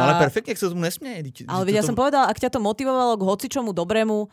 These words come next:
Speaker 2: super, ale tak nemusím byť toho fanúšikom teraz. Či musím?
Speaker 1: Ne, nemusíš, ale podľa mňa se to ani nedá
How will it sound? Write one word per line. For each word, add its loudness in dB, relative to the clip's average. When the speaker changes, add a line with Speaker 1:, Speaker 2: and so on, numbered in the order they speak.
Speaker 2:
super, -6
ale 0
tak -6
nemusím -2
byť -2
toho 0
fanúšikom -4
teraz. -4
Či -8
musím? -4
Speaker 1:
Ne, -4
nemusíš, -8
ale -4
podľa -4
mňa -2
se -12
to -2
ani 0
nedá 2